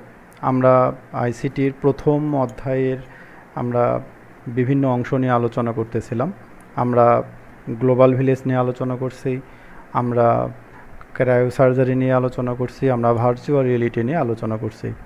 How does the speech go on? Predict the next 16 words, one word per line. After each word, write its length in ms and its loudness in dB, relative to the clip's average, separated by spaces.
আমাদের 360 -2
আজকের 480 -2
topics 400 -6
হচ্ছে, 340 -4
আমাদের 480 0
আজকের 400 -2
টপিকস 560 -4
কৃত্রিম 500 -2
বুদ্ধিমত্তা, 680 -2
artificial 720 0
intelligence। 680 -2
আচ্ছা, 200 -2
এখন 220 2
বলো 220 6
তো, 220 -2
এই 100 0